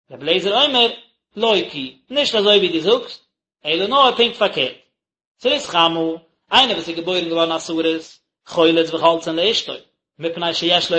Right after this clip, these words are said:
רפואה. אז שריס חמור קען מען נאך אויסהיילן.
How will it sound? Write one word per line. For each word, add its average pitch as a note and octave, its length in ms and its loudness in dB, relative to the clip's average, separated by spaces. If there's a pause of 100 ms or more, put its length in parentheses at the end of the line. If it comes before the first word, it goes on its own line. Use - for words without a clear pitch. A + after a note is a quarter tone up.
רפואה. E3+ 360 -4 (1400)
אז D#3 160 -6
שריס B3 220 2
חמור A3+ 280 -2
קען G#3 200 0
מען G3 80 -2
נאך F#3 140 -4
אויסהיילן. C#3 500 -8